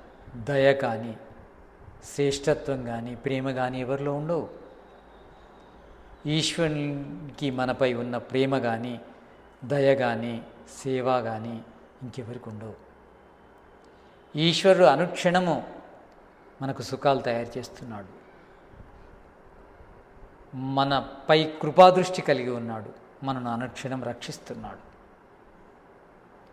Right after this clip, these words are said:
అతడు రక్షించకుండే ఒక క్షణం కూడా జీవించలేం మనం.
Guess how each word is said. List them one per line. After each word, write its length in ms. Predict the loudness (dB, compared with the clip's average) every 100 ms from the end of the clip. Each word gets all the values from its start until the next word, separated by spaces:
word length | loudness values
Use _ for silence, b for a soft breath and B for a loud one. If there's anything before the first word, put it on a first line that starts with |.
| B B B B B 2
అతడు 340 | 8 8 8
రక్షించకుండే 920 | 6 4 0 0 2 2 0 0 2
ఒక 240 | 2 2 -2
క్షణం 440 | -2 0 2 4
కూడా 160 | 6 6
జీవించలేం 600 | 4 -2 -4 -6 -8 -8
మనం. 180 | -12